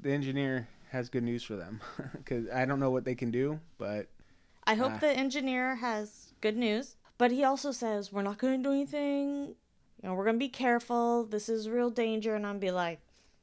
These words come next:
Speaker 2: "You did not see your brother out there last night. He was not doing good things, not smart things. He's not being wise about it. Get away from the edge."
Speaker 1: <laughs>
Speaker 2: That is not, no.
Speaker 1: You know what?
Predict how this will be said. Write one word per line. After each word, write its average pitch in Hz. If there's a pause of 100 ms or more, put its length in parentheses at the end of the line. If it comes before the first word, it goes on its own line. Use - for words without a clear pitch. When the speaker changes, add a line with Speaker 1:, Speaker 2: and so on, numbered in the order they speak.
(140)
Speaker 2:
"You 214
did 269
not 254
see -
your 269
brother 294
out 190
there 180
last 175
night. 143 (360)
He 285
was 330
not 311
doing 302 (500)
good 254
things, 277
not 240
smart 262
things. 262 (120)
He's 233
not 254
being 294
wise 285
about 240
it. 127 (960)
Get 240
away 233
from 226
the 214
edge." 208 (120)
Speaker 1:
<laughs> -
Speaker 2:
That 226
is 220
not, 226
no. 190
Speaker 1:
You -
know 139
what? 143